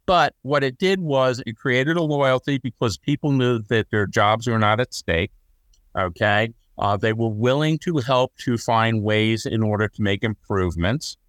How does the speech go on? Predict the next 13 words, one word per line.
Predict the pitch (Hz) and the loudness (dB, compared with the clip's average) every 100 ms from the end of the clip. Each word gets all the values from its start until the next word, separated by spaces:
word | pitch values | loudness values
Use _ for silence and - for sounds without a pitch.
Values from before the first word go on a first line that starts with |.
| _ | _
all | - 95 | -2 0
right? | 90 101 151 _ _ _ | 2 2 0 _ _ _
Because, | 98 123 104 | -4 0 0
again, | 95 107 113 | 0 2 2
their | 101 | 2
jobs | 85 95 98 107 | 0 2 2 2
were | 107 104 | 0 2
not | 98 98 | 2 2
at | 101 | -2
stake. | - - 82 78 92 _ _ _ _ _ _ - | -6 -4 -2 -2 -4 _ _ _ _ _ _ -4
Uh, | 110 110 110 110 120 - | 0 2 2 0 -4 -4
and, | 143 139 139 139 135 | -2 0 0 0 0
uh, | 139 135 135 | 0 0 -2